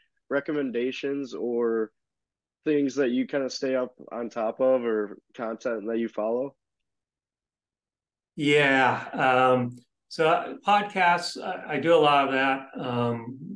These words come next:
Speaker 2: going on walks, walking the dog or whatever it might be. And I listen, like, uh, from industry, uh, Michael Kitces. He's fantastic. Um,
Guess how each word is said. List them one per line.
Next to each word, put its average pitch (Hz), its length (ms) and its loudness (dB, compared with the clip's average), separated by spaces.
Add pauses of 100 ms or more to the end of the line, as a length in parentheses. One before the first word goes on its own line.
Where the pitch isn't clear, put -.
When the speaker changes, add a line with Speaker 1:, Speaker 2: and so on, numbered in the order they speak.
(180)
Speaker 2:
going 131 200 0
on 120 180 0
walks, 131 500 4
walking 110 340 -2
the 101 40 -12
dog 127 320 4
or 127 80 2
whatever 127 300 2
it 123 40 -2
might 123 180 -2
be. 123 300 -4 (420)
And 135 240 2
I 143 100 4
listen, 147 340 2
like, 131 260 0
uh, 123 380 -2
from 120 360 -4
industry, 147 720 0
uh, 120 200 -6
Michael 127 320 -4
Kitces. 147 540 0 (460)
He's 131 340 -8 (100)
fantastic. 131 960 0
Um, 117 640 -2